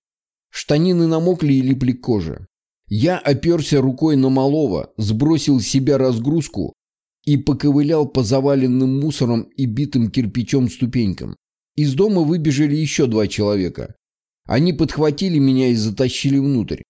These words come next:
Сознание постепенно начало отключаться. Как в немом кино я видел, как мне резали штаны и жгутами перетягивали обе ноги.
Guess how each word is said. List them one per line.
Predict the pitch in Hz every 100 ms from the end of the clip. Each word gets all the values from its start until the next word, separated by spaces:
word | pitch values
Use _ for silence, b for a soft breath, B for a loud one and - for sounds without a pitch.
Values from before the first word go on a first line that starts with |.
| _ _
Сознание | - 147 135 131 139 147 151
постепенно | 131 123 - 113 117 110 113
начало | 117 107 - 95 90
отключаться. | 87 95 92 - 117 123 107 - - - - _ _ _ _ _ _ _ _ _ _ _
Как | 147 165
в | 151
немом | 170 175 180 147
кино | 143 156 180
я | 151 139
видел, | 151 160 139 123
как | 135 -
мне | 143 147
резали | 139 143 127 127
штаны | 117 - 117 113 123
и | 151 127
жгутами | 104 120 135 139 127
перетягивали | 95 117 107 127 123 110 110 107 113
обе | 120 101 113
ноги. | 120 120 92